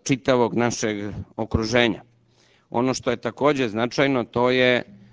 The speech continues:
da su zakoni pažljivo usaglašavani i da su potpuno usklađeni sa regulativom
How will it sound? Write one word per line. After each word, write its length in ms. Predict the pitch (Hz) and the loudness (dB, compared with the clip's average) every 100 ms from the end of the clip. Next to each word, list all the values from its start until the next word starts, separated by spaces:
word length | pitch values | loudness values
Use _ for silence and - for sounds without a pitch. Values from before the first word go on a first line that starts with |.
| - | -12
da 100 | - | -10
su 160 | 104 110 | -8 -4
zakoni 500 | 107 127 120 120 101 | 2 2 2 -2 -2
pažljivo 520 | - 143 147 139 113 | 4 4 6 2 2
usaglašavani 960 | 101 - 104 117 - 131 131 127 120 123 | 0 -4 -2 -2 2 4 4 4 2 2
i 40 | |
da 140 | 123 | 0
su 160 | 120 117 | -2 -6
potpuno 520 | - 127 - 127 117 | 2 0 2 -4 -4
usklađeni 600 | 110 - 120 113 117 113 | -6 -6 -6 -4 -4 -4
sa 500 | 107 - 117 117 117 104 _ _ _ _ _ | -6 -6 -2 0 0 -4 _ _ _ _ _
regulativom 1040 | - 104 107 113 110 - 127 131 123 120 | -6 -4 0 0 -2 -2 0 4 2 2